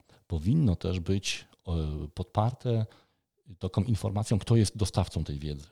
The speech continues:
czyli promocją naszych ekspertów, czy to produktowych, czy handlowców. I właśnie wykorzystanie tych, mm, nowoczesnych możliwości cyfrowych, takich jak, y, prowadzenie webinarów, czy nawet takie publikacje elektroniczne, klasyczne, typu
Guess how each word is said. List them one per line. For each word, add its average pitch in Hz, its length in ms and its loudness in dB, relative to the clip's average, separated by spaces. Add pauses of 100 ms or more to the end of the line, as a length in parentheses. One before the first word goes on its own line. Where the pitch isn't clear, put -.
czyli 82 260 -4
promocją 101 760 2 (100)
naszych 101 360 0
ekspertów, - 760 -2 (280)
czy - 120 -20
to 80 100 -10
produktowych, 87 600 0
czy - 160 -2 (100)
handlowców. 78 680 -2 (520)
I 110 220 -2
właśnie 113 360 0
wykorzystanie 98 1040 2
tych, - 400 -6 (160)
mm, 87 440 -6
nowoczesnych 95 480 2
możliwości 92 560 2
cyfrowych, 78 400 -4
takich - 300 -16
jak, 69 240 -8
y, 76 240 -10
prowadzenie 80 380 -2
webinarów, 85 600 -2
czy - 180 -6
nawet 165 360 -8
takie - 200 -8
publikacje 110 520 -4
elektroniczne, 95 760 0
klasyczne, - 420 -4
typu - 220 -14